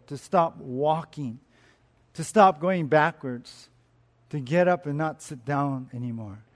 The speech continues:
And if we have fallen, to get up in your forgiveness and grace and to get going again. Lord,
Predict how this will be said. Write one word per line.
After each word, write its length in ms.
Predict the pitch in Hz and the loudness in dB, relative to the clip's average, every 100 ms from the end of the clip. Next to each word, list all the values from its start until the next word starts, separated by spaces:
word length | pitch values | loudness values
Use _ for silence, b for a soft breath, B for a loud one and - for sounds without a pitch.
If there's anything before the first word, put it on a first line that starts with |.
| b | b
And 100 | 165 | 2
if 160 | 185 180 | 4 4
we 120 | 190 | 2
have 100 | 175 | 0
fallen, 420 | - 180 175 175 151 | 2 4 4 4 -4
to 100 | 147 | -6
get 320 | 120 170 175 | -4 -2 0
up 240 | 165 147 - | -2 -4 -8
in 140 | 151 | -6
your 160 | 156 151 | -4 -4
forgiveness 760 | - 156 120 175 147 160 147 | -4 -8 0 2 2 -4 -6
and 120 | 147 127 | -6 -6
grace 360 | 147 147 - | -4 -6 -8
and 120 | 139 127 | -12 -10
to 80 | |
get 460 | 127 110 147 143 - | -12 -6 -6 -6 -6
going 380 | 135 135 127 120 | -4 -2 -2 -4
again. 420 | 107 110 117 117 _ _ b b b b b b b _ _ _ _ _ _ _ _ _ _ _ _ _ _ _ _ _ _ _ _ _ _ - | -6 -8 -8 -12 _ _ b b b b b b b _ _ _ _ _ _ _ _ _ _ _ _ _ _ _ _ _ _ _ _ _ _ -6
Lord, 400 | 135 135 123 | -2 0 0